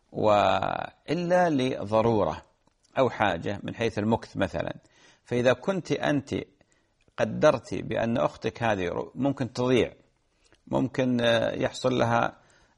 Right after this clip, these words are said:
أذية، تصدمها سيارة لأن نظرها ضعيف، ممكن كذا، خشيتي عليها، يعني أعتقد بأن هذه ضرورة، لكن مستقبلا لا تفعلين هذا، مستقبلا لا تفعلين هذا.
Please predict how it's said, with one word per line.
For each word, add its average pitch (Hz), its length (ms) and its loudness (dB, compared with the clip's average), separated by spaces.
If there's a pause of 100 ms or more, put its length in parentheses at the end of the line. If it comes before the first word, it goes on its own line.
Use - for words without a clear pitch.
(180)
أذية، 110 460 4
تصدمها 110 500 -2
سيارة 107 600 2
لأن 92 200 -4
نظرها 110 460 2
ضعيف، 107 420 0
ممكن 117 280 -6
كذا، 107 340 0 (380)
خشيتي 135 520 -2
عليها، 101 540 2 (360)
يعني - 180 0
أعتقد 156 420 -2
بأن 120 240 -2
هذه 113 220 -2
ضرورة، 110 420 0
لكن 147 300 -2
مستقبلا 147 540 -2
لا 147 160 4
تفعلين 92 540 -2
هذا، 78 300 -10 (500)
مستقبلا 120 720 0 (840)
لا 156 120 6
تفعلين 85 520 -4
هذا. 85 180 -10